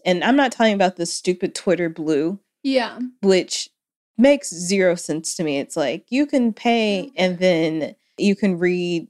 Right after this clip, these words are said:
Speaker 1: like, newspaper articles without ads.
Speaker 2: Yeah.
Speaker 1: And I'm just like,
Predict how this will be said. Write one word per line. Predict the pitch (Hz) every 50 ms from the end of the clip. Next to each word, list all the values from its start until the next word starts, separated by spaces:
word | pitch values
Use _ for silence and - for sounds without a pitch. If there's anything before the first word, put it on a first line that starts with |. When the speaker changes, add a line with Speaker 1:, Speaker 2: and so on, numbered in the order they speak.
| _ _
Speaker 1:
like, | - 165 156 147 - -
newspaper | - 175 160 156 170 - - - 208 196 233 208
articles | 190 214 220 220 233 - _ 240 226 220 220 226 - - - _
without | 214 202 208 - 196 196 202 208 202 202 - - _ _ _ _ _ _
ads. | - 214 214 226 220 220 220 214 214 226
Speaker 2:
Yeah. | 233 196
Speaker 1:
And | 214 214
I'm | 214 208 208
just | 208 208 208 220
like, | 220 190 165 165 147 139 - - _